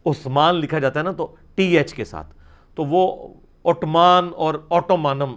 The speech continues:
एम्पायर इस तरीके से वो बन गई, ग्रेट ऑटोमानम एम्पायर। हालांकि वो सल्तनत उस्मानिया है,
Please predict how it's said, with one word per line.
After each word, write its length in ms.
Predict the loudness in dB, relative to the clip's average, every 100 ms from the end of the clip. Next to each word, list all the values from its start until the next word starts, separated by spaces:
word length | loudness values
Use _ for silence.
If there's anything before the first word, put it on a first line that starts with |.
| -10
एम्पायर 400 | -6 -2 -2 -4
इस 160 | -8 -4
तरीके 280 | -4 -2 -2
से 100 | -2
वो 340 | -2 -4 -6 _ _ -20
बन 260 | -6 -6 -4
गई, 180 | -10 -12 -18 -20 -20 _ _ _ _ _ _ _ _ _ -2
ग्रेट 480 | 4 4 2 -4 -2
ऑटोमानम 560 | 0 0 -2 -2 -4 -10 _
एम्पायर। 420 | -12 -2 -2 -2
हालांकि 380 | -4 0 2 0
वो 440 | -2 0 0 -2 -14 _ -20 -20 -20 _
सल्तनत 500 | -6 -2 0 0 -2
उस्मानिया 680 | -2 -2 0 2 2 2 -2
है, 280 | -2 -10 -16